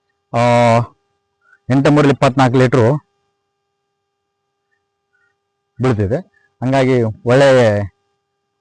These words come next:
ಡ್ರಿಪ್ ಅಲ್ಲಿ ಮಾಡೋದು ಬೆಟ್ರು. ಓಪನ್ ನೀರು ಕೊಟ್ರೆ ಏನಾಗುತ್ತೆ, ಕಸ ಜಾಸ್ತಿ ಆಗುತ್ತೆ, ಆಮೇಲೆ ಕ-, ಒಬ್ಬ ಲೇಬರ್ ಕಂಪಲ್ಟ್-, ಕಂಪಲ್ಸರಿ ಬೇಕಾಗುತ್ತೆ. ಈ ತರ ಇದೆ.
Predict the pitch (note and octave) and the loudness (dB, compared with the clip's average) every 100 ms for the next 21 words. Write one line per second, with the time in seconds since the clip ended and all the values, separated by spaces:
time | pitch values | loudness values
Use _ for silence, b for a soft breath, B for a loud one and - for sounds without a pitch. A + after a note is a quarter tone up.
0 | _ _ A2+ B2 - C#3+ C3 B2 D3+ A#2+ | _ _ -4 -4 -2 0 2 2 2 0
1 | G#2 G2 C3 - _ - A#2+ D#3+ D#3+ D3 | -2 -4 -6 -10 _ -4 -2 0 0 0
2 | D3+ E3 D#3 D3 C#3 E3 C3+ B2 C#3+ C3 | 0 0 0 -2 -2 -4 -4 -2 0 0
3 | B2 B2 A2+ G2+ - A#2 A2+ A2 - G2+ | -2 -2 -2 -4 -2 0 0 -2 -2 -4
4 | G2+ A#2 A#2 B2 C#3 - G#2+ C3+ C3+ - | -2 0 2 2 0 -2 -4 -4 -6 -4
5 | C3 C3 C#3 C3 A#2 G#2 G#2 F#2+ - C3 | -2 0 0 0 0 0 -2 -4 -4 -4
6 | C#3+ _ _ _ - A2 C3+ B2+ F#2+ A#2+ | -4 _ _ _ -8 -6 -2 -2 -2 -4
7 | D3+ | -8